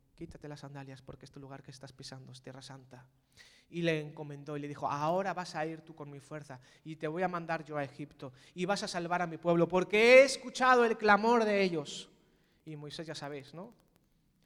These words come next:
Pero ya había sido tratado, ahora no se sentía digno. Ya no iba a ir: "Sí, sí, sí, yo voy, yo voy ahí, el primero que me venga le meto". No, no, no,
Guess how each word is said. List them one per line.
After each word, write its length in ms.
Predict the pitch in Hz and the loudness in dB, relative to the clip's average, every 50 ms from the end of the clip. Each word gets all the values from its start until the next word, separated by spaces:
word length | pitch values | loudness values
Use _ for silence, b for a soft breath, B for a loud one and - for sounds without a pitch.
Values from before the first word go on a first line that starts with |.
| _ _ | _ _
Pero 160 | 165 160 156 | -6 -4 -4
ya 80 | 170 | -4
había 140 | 170 180 180 | -4 -6 -6
sido 200 | 170 - 185 185 | -6 -8 -8 -8
tratado, 340 | - 160 151 - 180 156 139 | -8 -10 -6 -4 -2 0 0
ahora 160 | - 160 175 | 2 0 0
no 120 | 180 185 175 | -2 -4 -8
se 100 | 190 156 | -10 -10
sentía 320 | - 165 160 - 175 156 | -10 -10 -8 -6 -6 -6
digno. 380 | 147 170 165 160 147 135 127 127 - _ b b b b b - | -6 -6 -10 -10 -12 -14 -16 -18 -20 _ b b b b b -10
Ya 160 | 156 180 185 | -6 -4 -4
no 80 | 180 | -4
iba 160 | 175 165 165 156 | -2 0 0 0
a 20 | |
ir: 60 | 156 | 0
"Sí, 160 | - - 269 | -2 -6 -8
sí, 120 | - 294 262 | -8 -6 -4
sí, 160 | - 302 233 | -4 -4 -4
yo 140 | 208 277 277 | -6 -8 -8
voy, 140 | 285 240 202 | -8 -10 -8
yo 120 | 254 285 | -6 -6
voy 140 | 269 277 254 | -6 -4 -4
ahí, 220 | 247 269 320 320 | -4 -4 -2 -2
el 100 | 277 - | -4 -4
primero 240 | - 247 254 285 277 | -4 -6 -4 -4 -4
que 80 | 269 262 | -4 -2
me 80 | 262 | -2
venga 260 | 247 302 330 320 311 | 0 -2 -2 -2 -4
le 80 | 285 262 | -4 -4
meto". 240 | 285 285 277 - 220 | -4 -4 -6 -6 -8
No, 120 | 233 240 | -8 -8
no, 100 | 226 214 | -8 -8
no, 160 | 208 196 185 | -8 -10 -12